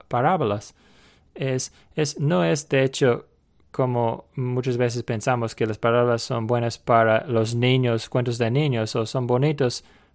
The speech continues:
para agarrar su atención y, a-, y fijar nuestra atención, ¿no? No, Jesús dice, esas parábolas tienen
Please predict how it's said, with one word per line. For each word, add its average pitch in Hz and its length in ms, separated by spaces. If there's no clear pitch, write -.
para 120 280
agarrar 117 400
su 117 80
atención 117 580
y, 104 200
a-, 110 340
y 110 240
fijar 135 300
nuestra 131 180
atención, 113 400
¿no? 135 180
No, 143 400
Jesús 139 420
dice, 131 400
esas 143 240
parábolas 131 640
tienen 127 360